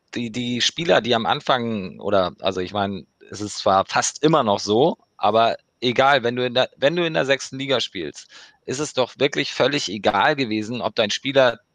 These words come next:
zwanzig Prozent hat oder neun Prozent hat. Dann kam es auf Soft Skills an und so weiter. Ich hab ja irgendwie in der Vorrunde, äh, der Hinrunde irgendwie, äh, vier Spiele hintereinander verloren und hab gedacht, so, jetzt,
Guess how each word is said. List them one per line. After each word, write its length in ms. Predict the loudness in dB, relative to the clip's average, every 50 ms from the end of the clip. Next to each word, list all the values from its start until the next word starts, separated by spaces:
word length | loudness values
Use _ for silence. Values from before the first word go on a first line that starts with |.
| _ _
zwanzig 520 | -12 -6 0 0 0 0 0 -4 -8 -8 -6
Prozent 460 | -6 -6 -4 -2 -2 -2 -2 2 2
hat 160 | 2 2 2
oder 180 | 0 0 0 0
neun 340 | 2 2 2 2 2 0
Prozent 480 | -2 -4 -6 -6 -6 -6 -10 -10 -8 -8
hat. 200 | -10 -10 -10 -12 -20 _ _ _ _ -20 -20 -20 -20 _ _ _ -6
Dann 120 | -6 -4
kam 240 | -2 0 0 0 0
es 160 | -2 -6 -6
auf 140 | -6 -6 -4
Soft 320 | -2 -2 -2 -2 -4 -8
Skills 340 | -6 0 2 2 2 0 -2
an 200 | -4 -4 -2 -2
und 120 | -4 -6 -4
so 80 | 0
weiter. 360 | 0 2 2 2 0 -2 -2 -6 -16 -18 -18 -20 -20 _ _ _ _ _ -2
Ich 300 | -2 -2 -2 -2 -6 -8 -8 -12 -16 -16 _ -20 -20 -20 _ _ _ _ -10
hab 220 | -4 -4 -4 0 0
ja 260 | 0 2 2 0 0
irgendwie 380 | -2 -4 -4 -6 -6 -4 -4
in 140 | -4 -4 -2
der 180 | -2 -2 -4 -4
Vorrunde, 380 | 0 0 2 2 2 2 2
äh, 200 | 2 0 0 0
der 120 | 0 0 0
Hinrunde 540 | -2 -2 -2 -2 -2 0 0 0 0 0 -2
irgendwie, 460 | -4 -6 -6 -4 -4 -4 -4 -6 -6 -6
äh, 120 | -8 -8
vier 300 | -6 -4 -2 0 0 0
Spiele 300 | -2 -4 -6 -4 -2 -2
hintereinander 460 | 0 0 0 0 0 0 0 0 0
verloren 360 | 0 2 2 2 2 2 2
und 140 | 0 0 -2
hab 120 | -2 -2 -2
gedacht, 240 | -2 -2 -2 -2
so, 280 | -2 -2 -2 0 0 -2
jetzt, 340 | -4 -6 -8 -8 -10 -14